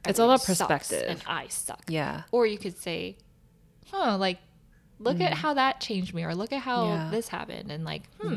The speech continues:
Speaker 1: Mm.
Speaker 2: like, I wonder, wonder what's next," you
Speaker 1: Mm-hmm,
Speaker 2: know?
Speaker 1: mm-hmm.
Speaker 2: Yeah.
Speaker 1: Isn't that interesting? It's like, like,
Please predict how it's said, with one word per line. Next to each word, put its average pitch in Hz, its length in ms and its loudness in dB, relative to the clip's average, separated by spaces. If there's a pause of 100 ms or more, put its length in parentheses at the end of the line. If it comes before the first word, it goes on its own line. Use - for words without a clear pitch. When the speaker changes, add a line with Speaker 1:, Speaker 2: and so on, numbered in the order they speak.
Speaker 1:
Mm. 214 40 -8
Speaker 2:
like, 214 120 -6
I 226 40 -4
wonder, 240 540 -4
wonder 240 220 -6
what's 233 220 -6
next," - 380 -10
you 196 100 0
Speaker 1:
Mm-hmm, 175 100 2
Speaker 2:
know? 190 220 0
Speaker 1:
mm-hmm. 165 340 -6 (320)
Speaker 2:
Yeah. 175 520 -4 (260)
Speaker 1:
Isn't 262 160 0
that 392 120 6
interesting? 240 420 0
It's 220 140 0
like, 185 320 -2 (1200)
like, 170 380 -8